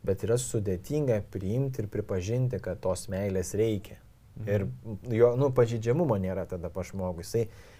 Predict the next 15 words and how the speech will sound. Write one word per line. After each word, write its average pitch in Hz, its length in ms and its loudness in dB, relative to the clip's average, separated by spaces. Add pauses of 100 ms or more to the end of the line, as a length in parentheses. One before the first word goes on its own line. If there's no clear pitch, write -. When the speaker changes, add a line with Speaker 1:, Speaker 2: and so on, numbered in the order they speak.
(100)
Speaker 1:
jis 104 180 -6
nėra 131 200 4
pažeidžiamas, 104 680 2
jisai 98 240 -6
niekada 95 420 -4
neverks 107 540 0
ten, 80 200 -12
jisai - 200 -12
būna 90 300 -8
toks - 260 -10
ats-, - 240 -10 (480)
atstum-, 139 540 0
nu, 131 140 0
kaip 127 200 -2
čia, 98 160 -6